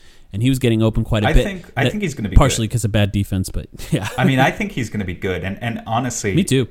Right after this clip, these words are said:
Speaker 2: you know, I know this isn't a Timberwolves <laughs> podcast or anything, but I look at, I look at them and I see a lot of what we saw in Phoenix two years ago. Um, i-, it's really hard on Cat right now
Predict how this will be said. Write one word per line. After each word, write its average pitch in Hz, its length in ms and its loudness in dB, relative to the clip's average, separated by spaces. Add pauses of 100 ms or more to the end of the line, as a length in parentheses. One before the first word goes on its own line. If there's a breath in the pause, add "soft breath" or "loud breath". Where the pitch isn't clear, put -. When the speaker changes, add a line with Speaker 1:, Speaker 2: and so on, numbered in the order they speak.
Speaker 2:
you 135 100 -8
know, 131 120 -2
I 107 80 -2
know 110 120 -4
this 101 180 -6
isn't 98 180 -8
a 90 40 -12 (140)
Timberwolves 95 360 -6
<laughs> - 80 -4
podcast 147 540 2
or 123 40 4
anything, 104 340 0
but 98 220 -6 (180 loud breath)
I 117 120 2
look 165 200 0
at, 127 180 -4
I 123 100 0
look 147 180 -2
at 104 100 -4
them 110 260 0
and 98 80 -2
I 95 100 -2
see - 220 -6
a 95 80 -2
lot 92 280 -4
of 85 260 -12 (320)
what 98 180 -2
we 98 140 -4
saw 92 280 -2
in 92 100 -6
Phoenix 95 480 -8 (100)
two 110 120 -4
years 92 280 -4
ago. 87 280 -6 (400 soft breath)
Um, 92 300 -4
i-, 101 60 -12
it's 117 340 -8
really 120 420 -2
hard 107 460 -4
on 131 140 -6
Cat 117 320 2
right 123 180 -6
now 143 360 -6